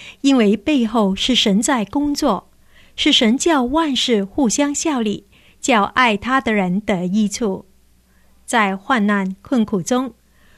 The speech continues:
若要经历这个属灵定律，首先，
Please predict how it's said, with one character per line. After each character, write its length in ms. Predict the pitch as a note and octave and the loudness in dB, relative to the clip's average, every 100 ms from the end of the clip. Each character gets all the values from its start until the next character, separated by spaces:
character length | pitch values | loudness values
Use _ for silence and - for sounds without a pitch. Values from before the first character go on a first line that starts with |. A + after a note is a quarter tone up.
| _ | _
若 140 | - C#4+ | 0 2
要 220 | C4 B3+ | 4 2
经 280 | - E4 F4 | 2 2 2
历 160 | D#4+ | 0
这 160 | A3 E4+ | 0 0
个 80 | E4 | 0
属 220 | - G#3+ | 2 2
灵 240 | F#3+ F3+ | 2 2
定 240 | G3 C#4 A3 | 2 2 4
律， 300 | A3 F#3+ - _ _ - | 2 -2 -8 _ _ -12
首 240 | - G#3+ | -4 -2
先， 420 | E3+ C4 A#3 A3+ | 0 0 2 0